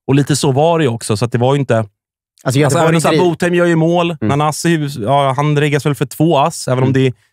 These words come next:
Speaker 1: båda två ganska alibi-ass, får man väl ändå säga.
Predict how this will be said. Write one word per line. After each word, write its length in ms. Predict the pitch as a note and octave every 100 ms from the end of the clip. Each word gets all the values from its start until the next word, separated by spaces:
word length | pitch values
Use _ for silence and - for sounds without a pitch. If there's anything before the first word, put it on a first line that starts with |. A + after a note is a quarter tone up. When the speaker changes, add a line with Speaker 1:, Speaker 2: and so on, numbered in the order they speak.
| _ A#2+
Speaker 1:
båda 200 | B2+ B2+
två 240 | - B2+
ganska 440 | A#2 C3 A#2 - B2
alibi-ass, 640 | B2 A#2 A2 A#2 C#3 -
får 120 | C#3
man 80 | B2+
väl 80 | B2
ändå 140 | A#2+ G#2+
säga. 380 | A2+ A2+ A#2